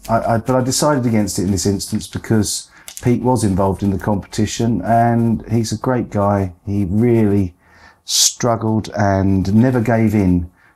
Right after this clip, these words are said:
uh, during the cancer treatment, and I think that there's nobody more deserving than him of that guitar. So,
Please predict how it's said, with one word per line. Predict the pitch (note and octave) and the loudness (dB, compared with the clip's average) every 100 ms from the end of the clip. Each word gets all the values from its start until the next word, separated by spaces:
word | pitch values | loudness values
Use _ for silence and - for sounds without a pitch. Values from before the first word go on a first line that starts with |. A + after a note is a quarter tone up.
| _ - | _ -12
uh, | F2 E2 C#2+ | -10 -10 -10
during | - G2+ F#2+ F#2+ F#2+ | -2 2 2 0 0
the | F#2 | -4
cancer | - F#2+ F#2 - G#2 G2 - - - _ | -2 -2 0 0 0 -2 -6 -20 -20 _
treatment, | - G2+ F2 G#2 G#2 - | -2 0 2 0 0 -2
and | G#2+ G#2 G#2 | 0 2 2
I | G2 | 0
think | - A#2+ G#2+ D2+ - | -2 0 0 -2 -4
that | G#2 G2 | -4 -2
there's | G2+ | 0
nobody | A#2 A#2+ A#2 A2 | 2 2 2 4
more | G#2+ A2 A2+ G#2 | 6 6 4 0
deserving | G#2+ F#2 G#2+ G2 F#2 F2+ F#2 | 0 0 2 0 0 0 0
than | F#2+ F#2 | 0 0
him | F#2 G2 F#2 | 0 2 0
of | F2 F2+ F2 | -2 -6 -6
that | F#2+ F#2 - | -8 -8 -8
guitar. | F2+ - F2+ F2 E2+ | -6 -2 -2 -2 -4
So, | - F#2+ F2+ | -2 -2 -2